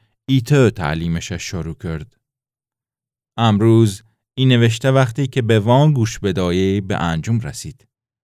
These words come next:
همه او خوب بگفتن و ا کلوم پرفیزش حیرو بیدن و بگفتن: "مریان کوک یوسف نی." عیسی به هانو گفت: "بگم او این مسئله سیما بزنه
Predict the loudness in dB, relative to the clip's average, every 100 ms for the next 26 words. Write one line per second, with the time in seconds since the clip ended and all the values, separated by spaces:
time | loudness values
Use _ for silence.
0 | _ _ -2 2 4 4 4 4 2 -2
1 | 0 0 0 -4 -6 -4 -2 -4 -4 -6
2 | -4 0 2 2 0 -2 -2 -2 -2 -2
3 | 0 0 0 0 0 -6 -10 -6 -2 -2
4 | -2 -4 -2 0 -2 -4 -6 -8 -8 -6
5 | -6 -8 -12 _ _ _ _ _ 0 2
6 | 2 2 2 2 0 2 2 4 2 0
7 | -2 -2 0 0 0 -6 _ _ _ _
8 | _ _ _ _ -10 -8 -6 -4 -2 0
9 | -2 -4 -4 -2 -2 -2 -4 -4 -8 _
10 | _ _ _ _ -4 -2 2 4 4 2
11 | 2 2 2 2 2 0 0 0 2 2
12 | 0 0 0